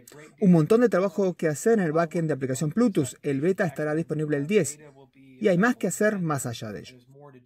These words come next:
Pero anticipamos que durante este mes la mayoría de ese trabajo de desarrollo estará realizado. Luego hay un montón de preguntas abiertas acerca de, por ejemplo, plantillas, abstracciones, para ayudar a los desarrolladores de aplicaciones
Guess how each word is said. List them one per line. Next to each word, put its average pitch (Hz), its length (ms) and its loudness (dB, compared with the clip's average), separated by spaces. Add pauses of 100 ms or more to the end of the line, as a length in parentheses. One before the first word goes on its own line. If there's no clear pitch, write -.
(3000)
Pero 196 200 2
anticipamos 190 760 -2
que 156 80 -2
durante 147 460 -2
este 175 220 -2
mes 196 260 -4
la 160 80 -2
mayoría 143 480 -2
de 196 100 2
ese 247 160 -2
trabajo 165 380 -2
de 156 80 0
desarrollo 156 460 -2
estará 127 320 -4
realizado. 107 580 -10 (1600)
Luego 277 160 8
hay 277 40 6
un 240 60 8
montón 226 300 8
de 214 80 8
preguntas 202 420 4
abiertas 180 440 4
acerca 156 380 0
de, 131 500 0
por 117 120 -10
ejemplo, 147 560 -2
plantillas, 127 840 -4
abstracciones, 151 840 -4
para 220 220 -6
ayudar 165 340 -4
a 147 80 -2
los 139 160 -4
desarrolladores 151 680 -2
de 180 100 -2
aplicaciones 180 800 -6